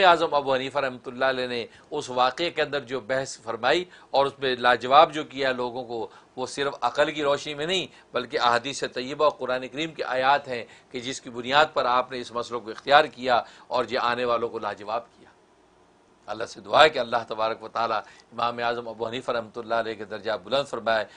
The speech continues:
और उनकी कब्र को करोड़ा रहमत नाजिल फरमाए और उनके ये फैज़ व बरक़ात जो पूरे आलम के अंदर फैले हुए हैं, ये जारी और सारी रहें। और फ़िक़्ह हनफ़ी की शक्ल में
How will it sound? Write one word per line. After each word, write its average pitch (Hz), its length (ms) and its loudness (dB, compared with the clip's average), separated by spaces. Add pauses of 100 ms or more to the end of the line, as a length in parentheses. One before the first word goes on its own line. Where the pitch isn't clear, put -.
(180)
और 120 140 0
उनकी 120 200 -12
कब्र 120 280 -8
को 107 240 -16
करोड़ा 120 380 2
रहमत 123 320 0
नाजिल 113 320 -2
फरमाए 110 440 -2 (280)
और 139 240 8
उनके 131 240 -8
ये 120 160 -8
फैज़ 123 260 -8
व 123 80 -6
बरक़ात 120 360 -2
जो 113 100 -8
पूरे 117 240 -10
आलम 120 320 -2
के 113 60 -12
अंदर 113 140 -10
फैले 117 360 -6
हुए 120 140 -6
हैं, 110 180 -6 (300)
ये 127 100 -8
जारी 120 360 -2
और 117 80 -4
सारी 135 340 0
रहें। 160 260 0 (260)
और 127 100 2
फ़िक़्ह 139 340 -2
हनफ़ी 123 380 -4
की 170 120 -8
शक्ल 160 340 -2
में 151 200 0